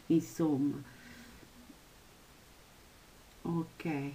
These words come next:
Ci siamo quasi, eh, Tope? Mm.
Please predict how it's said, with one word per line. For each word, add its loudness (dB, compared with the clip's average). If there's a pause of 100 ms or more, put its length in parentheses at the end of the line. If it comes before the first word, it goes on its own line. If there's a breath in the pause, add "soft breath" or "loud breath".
(1200)
Ci 6
siamo 12
quasi, 12
eh, 4
Tope? 2 (3000)
Mm. 4